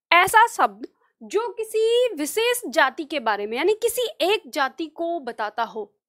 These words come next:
हम जैसे नाम लेते हैं, मान लो हमने कहा कि लड़का, तो लड़का में ना दुनिया के हर लड़की की बात हो रही है। तो इस तरह के जो हमारे शब्द होते हैं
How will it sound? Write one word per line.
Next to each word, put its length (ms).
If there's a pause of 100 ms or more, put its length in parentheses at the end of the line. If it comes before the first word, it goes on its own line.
(140)
हम 180
जैसे 340
नाम 260
लेते 240
हैं, 100
मान 180
लो 80
हमने 260
कहा 320 (360)
कि 420 (120)
लड़का, 540 (440)
तो 80
लड़का 520
में 240
ना 240 (220)
दुनिया 340
के 120
हर 260
लड़की 380
की 140
बात 320
हो 80
रही 240
है। 120 (300)
तो 80
इस 280
तरह 260
के 180
जो 100
हमारे 360
शब्द 300
होते 260
हैं 120